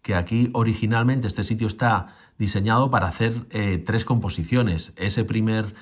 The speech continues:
mini tokonoma pequeño, ese que es el principal y el otro pequeño que hay al fondo. Entonces, la teoría es,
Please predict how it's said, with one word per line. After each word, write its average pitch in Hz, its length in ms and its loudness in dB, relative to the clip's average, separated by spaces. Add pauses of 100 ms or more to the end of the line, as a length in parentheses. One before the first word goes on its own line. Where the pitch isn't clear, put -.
(240)
mini 110 420 4
tokonoma 107 460 2
pequeño, 151 540 2 (260)
ese 113 260 0
que 107 80 -4
es 92 80 0
el 101 120 0
principal 135 680 0 (240)
y 107 140 0
el 104 80 2
otro 117 180 2
pequeño 110 340 0
que 101 100 -2
hay 98 100 2
al 85 100 2
fondo. 92 460 -2
Entonces, 92 520 -2
la 87 160 -2
teoría 117 560 0
es, 156 320 0